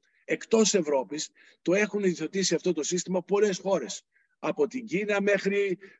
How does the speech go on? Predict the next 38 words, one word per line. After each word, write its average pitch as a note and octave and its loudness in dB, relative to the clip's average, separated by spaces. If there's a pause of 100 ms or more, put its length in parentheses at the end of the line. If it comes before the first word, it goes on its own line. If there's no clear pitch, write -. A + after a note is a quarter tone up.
(140)
το F3 -2
Καζακστάν, E3+ -4
ας - -12
πούμε. - -12 (580)
Ε, D3 0
είναι G#3 2
συνεπώς F#3 0
ένα F#3 -2
σύστημα F#3 -2
το E3 -2
οποίο F#3+ -2
αποδεδειγμένα D#3 -2
κατά B2 -6
κάποιο A#2+ -6
τρόπο D#3 -4 (200)
τη D#3 -10 (140)
χάνει F3+ 0
τεχνολογικής C#3+ -4 (240)
αποδοχής A2 -6 (300)
και C#3 -4
κάποια F#3 0
στιγμή D3 -2
πιστεύω D3 -2 (240)
ότι C#3 -4
αυτό D3 -2
θα C#3+ -4
γίνει D#3+ 0
το C#3+ -6
παγκόσμιο C#3+ -2
σύστημα C#3 -6
σηματοδότησης. A2 -10 (380)
Πρέπει G#3 4
συνεπώς F3 2
η E3 6
Ελλάδα F3 0
να D#3+ -2
το C#3+ -6
βάλει. G#2+ -8